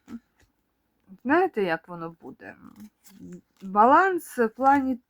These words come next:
чого? Десь сильніше лупитимуть, десь менше, але тупік ось. Ми заходимо в цей тупік. Ось він, цей тупік, мені давно випадає, двійка мечів. Ми сюди до-, докатуємо вже конкретненько.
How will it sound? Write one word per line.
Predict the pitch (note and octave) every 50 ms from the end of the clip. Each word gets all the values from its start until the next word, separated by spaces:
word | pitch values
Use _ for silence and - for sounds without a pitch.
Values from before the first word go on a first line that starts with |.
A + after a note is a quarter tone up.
| _ _ _
чого? | _ - - C4+ B3+ A3+ F#3+ G3 F#3
Десь | F3 E3+ A#3+ C#4 C#4+ C4 - -
сильніше | - B3+ B3 A#3+ C4 D4 E4+ F#4 E4+ - - D#4+
лупитимуть, | D4+ D4 C#4 - - C#4+ C#4 - - C4 B3 A#3 G#3+ F#3
десь | G3 G#3+ G#3+ G#3+ -
менше, | A3 A3+ C4 D4 D4+ C#4+ - - -
але | - G#3+ A3+ A3 F#3+ F3+
тупік | - - G3+ - - C#4+ C#4 -
ось. | G#3+ F3+ E3+ - - - _ _ _ _ _ _ _ _ _ _ _ _ _ - -
Ми | - G3 B3 B3+
заходимо | C#4+ B3+ - - C#4+ A3+ A#3+ A3+ G3
в | F#3+
цей | - - G#3+
тупік. | G#3+ - A3 - - C#3 - _
Ось | _ - - A#3+ A3+ - G#3
він, | F3+ E3+
цей | - F3+ F3+
тупік, | - A3 - C4+ D4 C#4
мені | A#3+ A3 G#3 G#3
давно | F#3+ G#3+ G#3+ G#3+ F#3 E3
випадає, | D#3+ D#3 - - E3+ E3+ G3+ A3+ A#3+ G3 C#3+
двійка | C#3+ D#3 E3+ G3 G3 - F#3 E3+
мечів. | F3 F3 - - - - - _ _ _ _ _ _ _ _ - - - - - - - - - - - - - _ _ _ _ _ _ _ _ _ -
Ми | F3+ A3 C#4 B3+
сюди | - - F#3 F#3+ A3+ G3+
до-, | G#3 G3 F#3+ - -
докатуємо | G3+ A3 A3 A3 B3+ A#3+ A#3 - A#3 G#3+ G#3 G#3 G3+ G3 F#3+
вже | F3+ F#3 G#3 G3+
конкретненько. | - G3 F#3+ - F#3 E3 C#3 C#3+ _ - - - _ - -